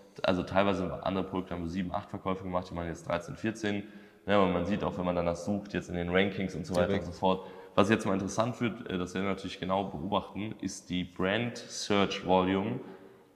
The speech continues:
Speaker 1: auf Amazon selbst. Denn wenn die steigt, weil die wahrscheinlich, die meisten Leute, die jetzt zum Beispiel bei uns auf den Shop gehen, die Marke danach auf Amazon suchen,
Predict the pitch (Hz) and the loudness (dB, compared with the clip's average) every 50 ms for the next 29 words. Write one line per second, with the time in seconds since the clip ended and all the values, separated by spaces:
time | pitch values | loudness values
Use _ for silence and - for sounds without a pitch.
0 | _ _ _ _ _ - - 90 107 127 123 120 - - - 107 104 107 104 - | _ _ _ _ _ 6 8 8 8 8 4 2 0 2 2 6 6 6 4 4
1 | - 104 98 92 90 95 90 85 76 - - - 90 90 90 90 90 87 95 123 | 2 0 0 2 4 4 4 4 2 0 -2 0 0 2 2 0 0 2 2 2
2 | 151 147 - - - 117 110 101 85 80 76 78 - - - - - - - - | 2 2 0 0 2 4 4 6 4 4 0 -4 -8 -10 -12 -14 -16 -18 -20 -20
3 | - - - - - 82 82 85 76 82 82 82 - - - 87 85 87 98 - | -20 -20 -14 -8 -6 -4 -2 -2 -2 -4 -4 -6 -6 -6 -6 0 2 2 2 2
4 | - 98 95 95 - 95 85 90 92 90 - - - - 85 - 90 85 82 92 | 2 2 2 2 2 0 -2 -2 -2 -2 -4 -6 -8 -8 -6 -6 -8 -8 -8 -8
5 | 95 - 92 - 87 - - 104 - - - 104 104 101 95 95 - - 80 82 | -8 -10 -12 -12 -8 -6 -6 -6 -6 -4 -4 -2 -2 -2 -4 -6 -10 -10 -4 0
6 | 85 87 98 101 - 107 92 90 90 87 87 90 90 - - - 92 98 92 - | 4 4 4 2 2 -2 -2 0 2 2 2 0 0 -2 -2 0 0 0 0 0
7 | - 90 82 85 85 - 107 104 | -4 -6 -4 -6 -6 -6 -6 -8